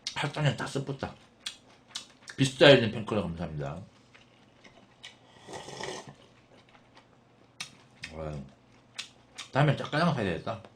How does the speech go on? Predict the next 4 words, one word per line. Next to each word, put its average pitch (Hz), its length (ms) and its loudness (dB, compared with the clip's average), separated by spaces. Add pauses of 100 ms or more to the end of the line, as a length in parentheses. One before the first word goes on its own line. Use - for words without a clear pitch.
(500)
이거 170 120 4
말고 143 500 8 (1300)
차라리 139 220 4
그 113 400 6